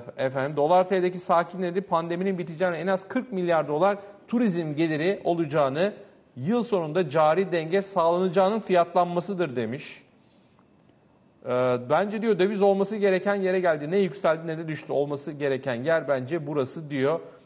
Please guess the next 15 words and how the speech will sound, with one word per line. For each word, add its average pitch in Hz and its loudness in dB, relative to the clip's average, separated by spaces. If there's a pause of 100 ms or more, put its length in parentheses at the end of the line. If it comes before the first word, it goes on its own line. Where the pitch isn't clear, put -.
(160)
Çok 190 0
mesaj 165 -2
var 160 0
yani, 139 -4 (160)
bir 185 0
bölümünü 175 0
okudum. 170 -4 (760)
Abdurrahman 165 0
Yıldırım, 170 0 (460)
güzel 131 2
mesajlar 196 2
var 190 2
izleyicilerimizden. 151 -2
Sakinliğin 185 -2
nedeni. 170 0